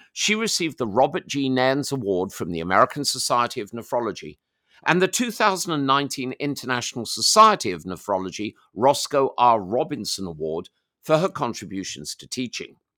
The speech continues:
Her research interests lie mostly in the progression of chronic kidney diseases and the crosstalk between tubules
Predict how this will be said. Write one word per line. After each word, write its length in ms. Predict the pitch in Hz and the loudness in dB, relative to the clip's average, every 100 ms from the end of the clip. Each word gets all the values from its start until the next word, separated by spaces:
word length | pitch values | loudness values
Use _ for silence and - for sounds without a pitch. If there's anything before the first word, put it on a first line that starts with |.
| _ _ | _ _
Her 80 | 76 | -10
research 560 | 87 98 - 180 127 120 | -2 0 4 4 4 0
interests 400 | 107 120 131 - | -4 -2 0 0
lie 240 | 107 104 - _ | -2 -2 -6 _
mostly 400 | 113 185 226 - | 0 2 2 0
in 80 | 196 | -2
the 80 | 180 | -2
progression 580 | - 135 175 170 - 175 | -6 -2 2 2 0 -4
of 120 | 135 _ | -8 _
chronic 360 | - 247 247 - | 2 2 0 -6
kidney 300 | 104 95 82 | -8 -8 -10
diseases 560 | 80 95 92 92 117 | -10 -8 -6 -6 -6
and 160 | 143 135 | -6 -4
the 160 | 147 - _ _ | -6 -8 _ _
crosstalk 760 | - 277 254 - - 92 65 _ | -4 0 0 0 -6 -6 -8 _
between 400 | 101 - 110 95 | -10 -6 -6 -6
tubules 640 | - 156 135 147 139 131 | -6 -6 -4 -2 -2 -4